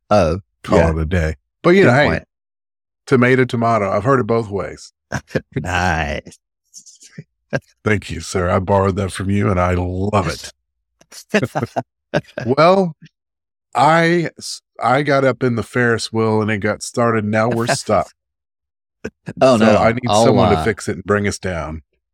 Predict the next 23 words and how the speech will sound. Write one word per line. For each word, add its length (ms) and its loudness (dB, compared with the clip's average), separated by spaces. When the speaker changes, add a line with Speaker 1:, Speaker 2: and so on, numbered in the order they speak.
Speaker 1:
I'm 120 -2
gonna 100 0
see 120 -2
if 40 0
I 40 2
can 140 -2
find 220 2
us 100 0
a 100 -4
kind-hearted 760 -2
carny 380 -2
to 120 -6
get 180 -4
this 220 -8
thing 220 -4
going. 420 -6
Speaker 2:
Okay. 320 -2
Speaker 1:
Oh, 200 4
look. 300 -4
Speaker 2:
<laughs> 120 -6
Speaker 1:
There's 280 0
one. 400 2
<laughs> 60 -16